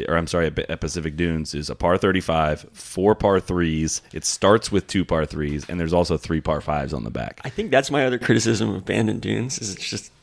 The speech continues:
Speaker 2: thirty-six, thirty-six, par seventy-two, whereas the, the, the other three courses are all par seventy-ones.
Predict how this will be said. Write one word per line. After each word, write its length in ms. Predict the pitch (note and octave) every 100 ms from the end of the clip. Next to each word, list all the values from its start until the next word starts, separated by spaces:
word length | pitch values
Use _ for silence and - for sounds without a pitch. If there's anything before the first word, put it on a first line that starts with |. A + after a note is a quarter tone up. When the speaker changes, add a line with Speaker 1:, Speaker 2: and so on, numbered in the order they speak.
| _ _ _
Speaker 2:
thirty-six, 640 | A#2+ G#2+ G#2 - A#2 -
thirty-six, 720 | - G2+ F#2 G2 - - - -
par 200 | - A2+
seventy-two, 540 | G#2+ G#2+ - G#2+ A2
whereas 260 | A2 G#2+ G2+
the, 100 | -
the, 200 | A#2 - -
the 80 | D3+
other 140 | C3 C3+
three 140 | B2+
courses 380 | B2+ A2+ A#2 G#2
are 200 | G#2 G2+
all 200 | G2+ G#2+
par 200 | - A2
seventy-ones. 840 | A#2+ A2 G2 G#2 G2+ G#2 G#2 -